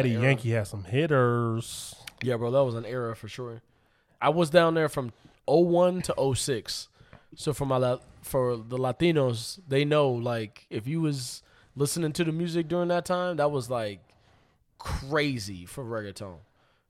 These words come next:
Speaker 2: Crazy. That shit was
Speaker 1: And Nori? W-, isn't Nori
Speaker 2: Oh,
Speaker 1: Puerto Rican?
Speaker 2: Noriega, yes, sir.
Speaker 1: Yeah.
Speaker 2: <laughs> But he's New Yorican. He's New, so,
Speaker 1: Excuse
Speaker 2: like,
Speaker 1: me?
Speaker 2: okay, so,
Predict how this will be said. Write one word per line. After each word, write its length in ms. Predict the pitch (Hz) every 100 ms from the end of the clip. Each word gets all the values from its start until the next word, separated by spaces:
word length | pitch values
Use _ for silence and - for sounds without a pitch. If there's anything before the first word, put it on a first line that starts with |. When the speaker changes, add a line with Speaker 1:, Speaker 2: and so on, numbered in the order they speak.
| _
Speaker 2:
Crazy. 1040 | - - 127 117 117 131 123 104 90 - - _
That 140 | - 127
shit 160 | 139 104
was 200 | 101 135
Speaker 1:
And 580 | 143 151 151 139 127
Nori? 440 | 131 156 214 247 233
W-, 300 | 139 147 170
isn't 200 | 196 190
Nori 220 | 180 202
Speaker 2:
Oh, 20 | 202
Speaker 1:
Puerto 260 | 151 190
Rican? 180 | 202 214
Speaker 2:
Noriega, 320 | 214 120 110 107
yes, 200 | 113 110
sir. 400 | 151 147 127 139 110 - - -
Speaker 1:
Yeah. 80 | - - 262 - 247
Speaker 2:
<laughs> 360 | - - - -
But 100 | 170
he's 200 | 220 185
New 160 | 180
Yorican. 560 | 208 175 160 156 123 110 123 - - _ - - _ _
He's 260 | - 196 170
New, 220 | 170 185 190
so, 180 | - 202
Speaker 1:
Excuse 80 | 170
Speaker 2:
like, 160 | 165 185
Speaker 1:
me? 180 | 208 - _ -
Speaker 2:
okay, 260 | 170 156 151
so, 480 | - 165 156 143